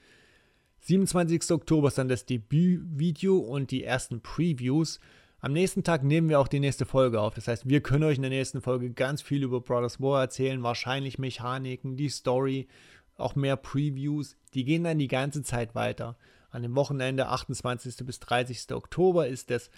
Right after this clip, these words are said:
Magic dreißig Event in Las Vegas. Da werden sie auch noch gut Previews raushauen.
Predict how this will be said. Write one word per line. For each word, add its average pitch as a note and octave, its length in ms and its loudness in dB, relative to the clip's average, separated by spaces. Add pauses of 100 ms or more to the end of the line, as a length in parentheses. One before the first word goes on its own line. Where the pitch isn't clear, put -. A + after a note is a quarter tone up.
(500)
Magic C3 540 0
dreißig D#3 580 2
Event C#3+ 300 0
in C3 100 -6
Las A#2+ 280 -4
Vegas. D#3+ 400 2
Da B2 120 -2
werden B2+ 220 -2
sie A#2 140 -4
auch D3 240 0
noch D3 200 -2
gut E3 280 0
Previews C#3+ 580 0
raushauen. D#3 640 0